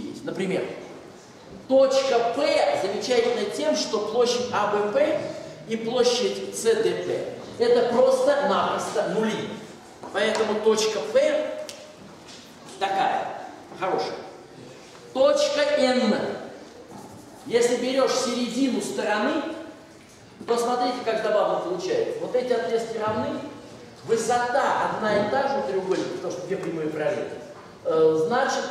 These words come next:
по фор-, по формуле основания на высоту пополам это очень равно. Замечательно. Если берёшь точку здесь внизу, то эти площади тоже что? Равны по той же причине.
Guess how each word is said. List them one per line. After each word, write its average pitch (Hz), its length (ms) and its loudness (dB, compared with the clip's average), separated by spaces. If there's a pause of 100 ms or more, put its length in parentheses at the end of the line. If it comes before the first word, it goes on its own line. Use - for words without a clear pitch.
(140)
по 214 80 2
фор-, 226 400 2
по 208 140 2
формуле 180 760 0
основания 180 460 -2
на - 60 -4
высоту - 300 -6
пополам 220 460 -2
это - 180 -8
очень 165 260 -6
равно. - 180 -6 (500)
Замечательно. - 760 0 (840)
Если 277 360 0
берёшь 269 380 2
точку 269 380 -2 (200)
здесь 302 300 -2
внизу, 233 560 -4 (580)
то 233 140 4
эти 262 300 2 (160)
площади 247 560 0
тоже 240 260 2
что? - 560 0 (840)
Равны 247 420 0
по 262 120 2
той 254 220 4
же 254 100 2
причине. 233 580 0